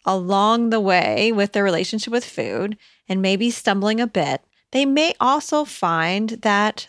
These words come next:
their relationship with exercise is quite complicated.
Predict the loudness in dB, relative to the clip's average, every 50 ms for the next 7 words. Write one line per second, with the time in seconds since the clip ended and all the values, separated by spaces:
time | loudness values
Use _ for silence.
0 | _ -2 0 2 2 2 2 0 -2 -4 -4 -4 -2 -2 0 -2 -2 -2 -4 -4
1 | -4 -2 -2 -4 -6 -4 -4 -6 -6 -4 -2 -2 -2 -2 -2 -2 -4 -8 -12 _
2 | _ _ _ _ _ _ _ _ -4 -2 0 0 0 -2 -4 -10 -12 -6 -2 0
3 | 2 2 0 -2 -4 -6 -6 -6 -6 -8 -8 -8 -8 -8 -6 -4 -4 -4 -4 -6